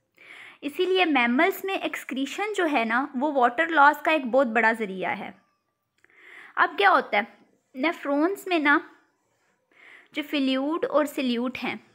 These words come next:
वो फिल्टर होते हैं, किसके through? ग्लोमेरुलस के through। ग्लोमेरुलस basically कैपिलरीज का एक नेटवर्क होता है,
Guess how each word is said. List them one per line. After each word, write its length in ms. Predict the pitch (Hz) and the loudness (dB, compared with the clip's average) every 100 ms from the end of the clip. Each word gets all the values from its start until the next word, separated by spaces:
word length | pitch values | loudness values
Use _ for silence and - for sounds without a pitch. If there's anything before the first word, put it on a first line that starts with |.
| _ _ _ | _ _ _
वो 100 | 277 | -6
फिल्टर 420 | 311 294 269 294 | -2 0 2 0
होते 320 | 302 233 - | 0 -4 -4
हैं, 360 | 202 220 - _ _ _ _ _ - | -12 -12 -16 _ _ _ _ _ -12
किसके 320 | 320 - 392 | -12 -2 -2
through? 260 | 381 359 370 - _ _ _ _ _ _ - _ _ _ _ _ 208 | 0 -2 -4 -8 _ _ _ _ _ _ -20 _ _ _ _ _ -10
ग्लोमेरुलस 840 | 269 302 311 269 233 247 240 - | 2 2 4 2 2 0 0 -4
के 100 | 202 | -12
through। 240 | - - 202 _ _ _ _ _ _ | -12 -14 -14 _ _ _ _ _ _
ग्लोमेरुलस 800 | 254 - 330 381 311 339 370 381 - | -16 -6 -4 0 2 2 -2 -2 -6
basically 460 | 294 311 339 349 359 - - | -6 -6 -4 -4 -4 -8 -2
कैपिलरीज 580 | 294 294 302 311 349 | -2 -2 -2 0 -2
का 120 | 359 320 | 0 -2
एक 140 | 311 | 0
नेटवर्क 420 | 247 220 233 202 190 | -2 -2 -4 -4 -6
होता 260 | - - | -8 -8
है, 140 | 127 | -12